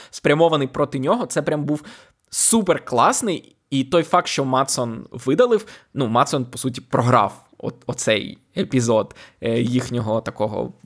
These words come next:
тривалого конфлікту на весь сезон. І мені здається, що от в цей момент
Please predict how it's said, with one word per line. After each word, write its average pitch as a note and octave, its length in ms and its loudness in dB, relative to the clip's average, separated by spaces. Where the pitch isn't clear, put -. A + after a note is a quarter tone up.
тривалого A2 640 2
конфлікту D#3 600 0
на C3 140 4
весь A#2+ 180 2
сезон. A2+ 440 0
І A2+ 60 -4
мені B2 200 2
здається, D3 340 0
що - 180 0
от C3 140 0
в - 240 -18
цей D#3 220 4
момент D3+ 380 2